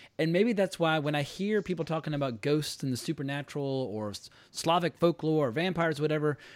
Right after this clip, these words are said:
I guess I, I don't get as, like, irritated instantly, or I don't get as suspicious or critical. And maybe I'm being a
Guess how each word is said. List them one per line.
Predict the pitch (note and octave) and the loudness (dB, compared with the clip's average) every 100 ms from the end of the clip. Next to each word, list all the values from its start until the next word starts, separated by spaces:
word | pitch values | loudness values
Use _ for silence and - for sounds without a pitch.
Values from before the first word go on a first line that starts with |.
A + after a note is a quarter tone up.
| - - | -14 -4
I | A2 | -4
guess | A2 D3+ | -2 -2
I, | D3 C#3 | 0 0
I | |
don't | D#3+ G#3 | 0 0
get | F3+ D#3+ | 2 2
as, | B2 | 2
like, | B2 A2 - | -2 -4 -2
irritated | F3 F#3 F3 E3+ E3 | 2 2 4 4 4
instantly, | E3 D3+ E3 C3 D#3 D#3 D3 | 2 0 -4 -2 0 2 2
or | |
I | C3+ | 2
don't | C3 D3+ | 0 0
get | D3+ | 0
as | C3+ | 0
suspicious | - B2 - F3+ - E3 - | 0 0 2 2 2 0 0
or | A#2+ | -4
critical. | - E3+ - E3 D3+ - - - | 0 -2 0 0 0 -4 -18 -4
And | D#3+ | 2
maybe | F3+ A3 | 6 8
I'm | G#3 | 8
being | E3 D#3+ D3+ | 8 8 6
a | C3+ | 2